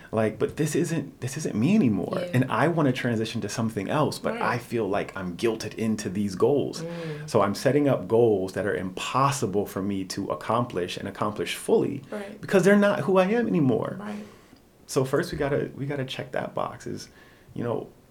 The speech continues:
Speaker 1: is this the goal I want?
Speaker 2: Right.
Speaker 1: And that, that starts going into the prioritizing of it.
Speaker 2: Mm-hmm.
Speaker 1: Because when we feel like we have so many things in the air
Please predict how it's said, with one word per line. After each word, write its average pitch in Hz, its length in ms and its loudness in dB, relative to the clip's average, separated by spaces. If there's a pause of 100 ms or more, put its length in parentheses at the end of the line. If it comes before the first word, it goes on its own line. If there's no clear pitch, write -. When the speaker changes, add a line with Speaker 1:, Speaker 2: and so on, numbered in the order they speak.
(180)
Speaker 1:
is 110 180 -2
this 208 160 0
the - 120 -6
goal 196 240 0
I 208 100 -6
want? - 480 -6 (140)
Speaker 2:
Right. 190 340 -10 (160)
Speaker 1:
And 113 160 0
that, 143 380 -2 (120)
that 98 460 -2
starts - 320 -4
going 101 280 -2
into 95 300 -6
the 90 240 -4 (680)
prioritizing 98 840 0
of 80 140 -8
it. - 240 -12
Speaker 2:
Mm-hmm. 185 240 -4 (180)
Speaker 1:
Because 95 540 -2 (100)
when 98 140 -4
we 110 100 0
feel 127 140 -2
like 120 140 0
we 110 80 -2
have 95 180 -4
so 104 200 -2
many 95 200 -4
things 92 600 -8
in 92 160 -4
the - 200 -6
air 85 480 -4